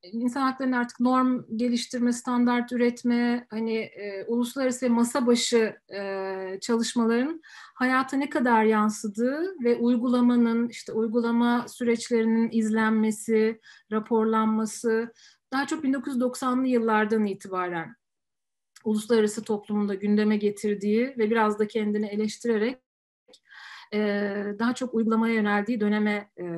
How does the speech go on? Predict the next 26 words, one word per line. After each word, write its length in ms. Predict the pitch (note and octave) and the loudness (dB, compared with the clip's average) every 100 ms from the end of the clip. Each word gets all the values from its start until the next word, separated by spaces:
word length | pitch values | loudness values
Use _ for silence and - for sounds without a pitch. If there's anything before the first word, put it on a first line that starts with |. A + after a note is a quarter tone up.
| E3 F3+ | -8 -8
denk 320 | F#3 F3+ F3 | -8 -8 -6
geliyor. 400 | E3+ E3 F#3 B3+ G4+ _ - - - - | -6 -4 -4 -6 -10 _ -20 -20 -12 -2
Ve 140 | B3+ | 0
gözler 720 | A#3 C4 B3 B3+ B3+ B3 - A3+ | 2 0 0 0 -2 -2 -8 -2
büyük 240 | A#3+ B3 | -2 0
oranda 580 | A3 G#3 G#3+ A#3+ D4 D4 | 0 0 0 0 -2 -2
yerel 340 | G#3+ A3 A3+ G#3+ | 0 2 2 2
yönetimlere, 580 | G3+ F#3 G3 G3+ C4 A#3 | -2 -6 -8 -6 -2 0
belediyelere, 840 | A3 A3 G#3 G3+ G3+ G3+ G3+ F#3+ - | 2 2 2 0 0 0 -2 -6 -10
e, 360 | F3 E3 D#3+ | -10 -10 -12
çevriliyor. 800 | - G3 F3 F3 - G3 C4+ F4 F4 | -12 -10 -10 -10 -8 -4 -4 -6 -6
Uygulama 500 | A#3+ A#3 G#3 G3+ B3 | -4 -2 -2 0 0
ve 80 | A#3 | 2
yerel 320 | A3+ G#3+ G3+ | 2 0 -2
aktörlerin 680 | F#3 - F#3+ F3+ F#3 A#3+ B3+ | -4 -6 -6 -4 -2 -4 -4
artan 380 | G#3 F#3+ - G#3+ | -6 -8 -4 -2
önemiyle 520 | G3 G3 G3+ F#3+ F#3 | -2 -4 -8 -8 -10
birlikte. 580 | F3+ E3+ - - C4+ D#4+ _ _ - - - - - - | -12 -14 -18 -14 -12 -12 _ _ -20 -20 -20 -20 -20 -6
Tabii 280 | D4+ C#4 C#4 | -6 -4 -2
bu, 440 | D#4+ E4 D4 - - | -2 -2 -4 -8 -4
e, 60 | A#3+ A#3+ A#3 A3+ A3+ A3+ A#3 | 0 0 0 -2 -2 -2 -4
sürece 460 | A#3 - C4 B3+ C#4 | -6 -6 -4 -4 -4
paralel 420 | C#4 C4+ C4 C4+ | -4 -4 -2 0
ola-, 280 | A#3 A3+ - | 2 0 -2
olarak, 520 | A3+ A3 B3+ D#4+ - _ - | -2 0 -2 -4 -10 _ -6
e, 340 | A3 G#3 G3+ | -4 -4 -6